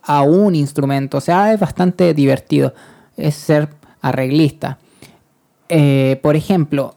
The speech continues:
te voy a dar una i-, un, una idea que la encuentro muy divertida, que es, por ejemplo, hacer, eh, arreglos de música de anime. Esto ha, realmente ha surgido muy chi-,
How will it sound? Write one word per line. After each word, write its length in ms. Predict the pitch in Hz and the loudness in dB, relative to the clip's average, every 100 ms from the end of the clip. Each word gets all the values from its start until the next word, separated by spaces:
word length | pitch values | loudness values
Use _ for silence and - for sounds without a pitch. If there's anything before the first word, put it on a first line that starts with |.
| _ | _
te 80 | 190 | 0
voy 100 | 214 | 2
a 40 | |
dar 120 | 214 | 2
una 180 | 208 196 | 2 2
i-, 200 | 185 175 | 2 0
un, 1160 | 185 180 175 165 160 156 151 151 147 - - 202 156 | 0 -2 -2 -2 -2 -4 -6 -6 -8 -10 -16 -8 0
una 200 | 160 160 | 2 4
idea 500 | 143 147 139 156 160 | 2 2 2 0 -2
que 120 | 147 | -2
la 80 | 139 | -2
encuentro 360 | 143 143 147 | -2 -2 -2
muy 220 | 143 160 | 0 2
divertida, 500 | 160 147 139 147 143 | 2 2 0 -2 -2
que 140 | 147 156 | 0 -2
es, 100 | 151 | -2
por 200 | - 175 | -4 -4
ejemplo, 280 | 170 170 180 | -2 0 0
hacer, 380 | - 190 190 - | 0 -2 -2 -6
eh, 180 | 170 | -4
arreglos 720 | 156 143 160 190 220 196 214 - _ _ - | -2 0 0 2 2 2 0 -6 _ _ -2
de 240 | 156 151 | 2 2
música 480 | 156 202 - - 220 | 4 2 0 -2 0
de 60 | |
anime. 500 | 185 147 156 147 147 196 | 2 0 0 0 -2 -6
Esto 640 | 170 - 220 202 175 139 - | -8 0 2 4 2 0 -6
ha, 120 | 151 | -2
realmente 560 | 160 180 190 202 196 | 2 4 4 2 0
ha 120 | 156 160 | 0 0
surgido 480 | 180 151 196 190 | 0 0 2 2
muy 240 | 151 170 196 | 2 2 2
chi-, 200 | - 151 | 0 -4